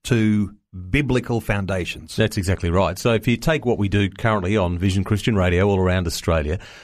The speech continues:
Speaker 2: rewrap that for a younger audience, there'll be some differences, obviously, in some of the things that we do, but you take those kind of principles where you have a reminder that comes through and says, "Be anxious for nothing, but instead pray about everything," effectively is what that scripture is saying.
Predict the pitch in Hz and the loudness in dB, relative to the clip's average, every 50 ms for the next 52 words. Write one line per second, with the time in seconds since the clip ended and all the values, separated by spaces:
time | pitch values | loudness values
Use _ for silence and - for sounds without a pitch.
0 | - - - - 110 104 117 147 190 214 214 180 156 151 139 131 - - 120 110 | -20 -12 -4 0 2 4 4 4 4 2 0 0 0 0 0 0 0 0 0 0
1 | 104 - - - 101 95 90 98 104 107 113 104 104 95 90 87 87 82 90 107 | -2 -2 0 0 0 2 2 2 2 2 2 2 2 2 2 2 0 0 -2 -4
2 | 143 170 - - - 220 185 156 160 135 120 - 127 107 95 82 95 87 - 90 | -4 -6 -4 -2 -2 0 0 0 0 0 0 0 -2 -2 0 0 -2 -2 -2 -4
3 | 85 82 - 92 85 78 80 78 71 73 78 71 - - - 82 82 85 - - | -6 -4 -4 -4 -4 -2 -2 -2 -2 -2 -4 -4 -4 -4 -2 -2 -2 -2 -4 -4
4 | 95 87 82 80 76 - - 95 82 76 73 76 - - 95 90 85 82 - 78 | -4 -4 -4 -4 -4 -2 -2 -2 -2 -2 -6 -6 -4 -2 -2 -2 -2 -4 -4 -4
5 | 67 87 82 78 101 101 90 78 80 - - - - - _ - - - - 131 | -4 -4 -2 0 0 0 0 0 -2 -6 -8 -12 -20 -20 _ -10 -6 -2 0 0
6 | 143 135 - 180 196 190 - 147 131 120 - - 110 104 98 95 87 - - - | 2 2 2 2 2 2 2 0 0 0 -2 -2 -2 0 0 0 -2 -4 -2 -2
7 | 113 107 - - 98 - 87 76 - - - - 113 113 113 113 135 135 127 123 | 0 0 0 -2 -4 -4 -6 -6 -6 -4 -2 0 2 2 2 2 2 2 2 2
8 | 107 107 101 90 95 95 92 98 110 110 101 85 82 73 - - - 98 90 82 | 2 2 2 2 2 2 2 2 2 2 2 0 0 -4 -4 -2 -2 -2 0 -2
9 | - - - 95 90 90 87 90 87 - - 98 95 92 92 - - - - _ | -4 -4 -2 0 0 0 0 -2 -2 0 0 2 2 2 0 -4 -8 -12 -18 _
10 | _ _ _ - 95 85 147 180 190 151 127 135 139 - - 131 - - - 95 | _ _ _ -6 -2 0 0 2 2 2 0 0 -2 -2 -2 -4 -4 -2 -2 0
11 | 92 90 90 98 - - 87 78 78 104 101 107 101 - - - 113 113 117 - | 0 2 2 0 0 -2 -2 -2 0 0 0 0 0 -2 -2 0 0 0 0 0
12 | - - - 110 107 101 90 80 82 80 78 82 87 78 85 78 - - 78 76 | 0 0 2 2 0 0 0 -2 -2 0 0 0 0 0 -2 -2 -4 -8 -12 -14
13 | - 78 - - 101 95 - 95 - - 78 73 - 92 87 - 82 82 - - | -14 -6 -2 -2 -2 0 -2 -4 -4 -4 -6 -4 -4 -4 -4 -2 -2 -4 -4 -2
14 | - 110 92 - - 98 87 82 - - 98 95 107 85 73 | -2 -2 -2 -2 -2 -4 -4 -2 -2 0 0 0 0 -2 -4